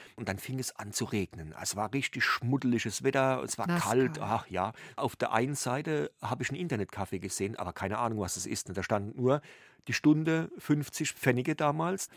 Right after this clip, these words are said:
Speaker 1: Und da habe ich in die Tasche gelangt und habe gedacht, „Mensch, klasse, ich habe noch eine Mark fünfzig. Da setze ich mich jetzt rein, drei Stunden, bin dann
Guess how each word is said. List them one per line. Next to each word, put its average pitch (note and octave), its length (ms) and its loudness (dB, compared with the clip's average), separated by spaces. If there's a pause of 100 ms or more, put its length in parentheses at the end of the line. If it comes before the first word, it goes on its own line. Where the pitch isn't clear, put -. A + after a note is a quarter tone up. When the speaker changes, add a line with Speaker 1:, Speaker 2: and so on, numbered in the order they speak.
(260)
Speaker 1:
Und A#2 120 -4
da G#2+ 80 2
habe G#2+ 140 2
ich - 60 -2
in A#2 40 -6
die G#2 60 -4
Tasche A2 280 -4
gelangt C#3 360 -2
und - 60 -6
habe A#2+ 100 -6
gedacht, - 300 -12
„Mensch, G#2 340 -6
klasse, F#2+ 240 -6
ich G2+ 140 -6
habe G#2 160 -4
noch - 160 -8
eine A#2 240 0
Mark G#2+ 240 -2
fünfzig. - 640 0 (280)
Da G2+ 120 0
setze - 280 0
ich - 100 -8
mich G#2+ 100 -4
jetzt - 200 0
rein, A#2 320 4
drei G#2+ 200 2
Stunden, B2+ 400 0
bin A#2 180 0
dann A2 300 0